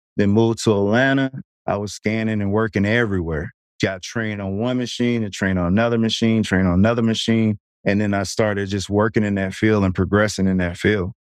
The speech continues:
And it's been great since. I've been in that field since. Fifteen years, I think, going. I don't know. I lost track. I don't, <laughs> I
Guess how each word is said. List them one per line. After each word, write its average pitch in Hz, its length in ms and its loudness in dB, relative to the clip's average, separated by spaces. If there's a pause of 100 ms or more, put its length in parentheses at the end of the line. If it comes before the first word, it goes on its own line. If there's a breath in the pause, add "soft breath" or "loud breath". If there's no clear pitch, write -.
(200)
And - 140 -8
it's 92 120 -2
been 117 240 0
great 110 300 -6
since. 117 320 -6
I've 95 140 0
been 113 160 2
in 113 80 0
that 110 140 -2
field 120 280 0
since. - 420 -6 (240)
Fifteen 113 400 0
years, 117 260 -2
I 101 160 -2
think, 113 220 0
going. 107 260 0
I 101 80 -2
don't 110 160 2
know. 110 120 2
I 101 60 0
lost 107 260 0
track. 95 280 -2
I 104 60 -4
don't, 110 260 -6
<laughs> - 40 -2
I 156 60 -2